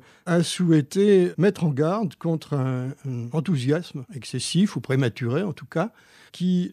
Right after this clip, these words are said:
conduit à proposer l'utilisation dès maintenant de gélules ou de diverses préparations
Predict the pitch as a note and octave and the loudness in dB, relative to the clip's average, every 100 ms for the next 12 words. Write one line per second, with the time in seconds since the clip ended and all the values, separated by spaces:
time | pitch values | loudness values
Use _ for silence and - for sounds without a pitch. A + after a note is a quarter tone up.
0 | - E3 D3+ B2+ F3 G3+ C#3 C3 - D#3+ | -4 0 0 0 0 2 2 0 -2 -2
1 | D3 C#3+ B2+ C3+ E3 G3 G3+ C#3 C#3+ - | 0 -2 0 0 2 4 4 2 -2 -6
2 | C3+ B2+ A#2+ A2 - D#3 F3 E3+ C3+ E3 | -6 -4 -4 -6 -8 -4 -2 -2 0 0
3 | C3+ B2 C3+ C#3 D#3+ F3 F3 - _ A#2 | -2 -4 -6 -4 -2 -4 -8 -14 _ -6
4 | A#2 G#2+ C#3+ B2 B2+ B2+ C3+ C#3 A#2+ A#2 | -4 0 -2 0 0 0 0 0 -4 -4
5 | B2 A#2 A#2+ C3+ - - C3+ D3 A#2 A#2+ | -4 -4 -4 -6 -6 -8 -8 -6 -6 -6
6 | - D#3+ F3 | -6 -4 -4